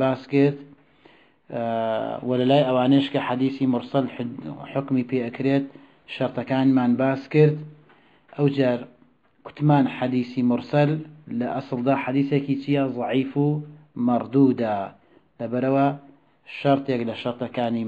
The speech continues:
مەقبول کە ئیتیسالی سەنەدا تیای نییە و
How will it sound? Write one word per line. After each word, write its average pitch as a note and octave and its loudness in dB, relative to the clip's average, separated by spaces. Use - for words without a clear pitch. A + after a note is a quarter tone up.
مەقبول C3 0
کە D#3 -2
ئیتیسالی C3+ -2
سەنەدا B2+ 2
تیای C3+ 2
نییە D3 6
و C3+ -4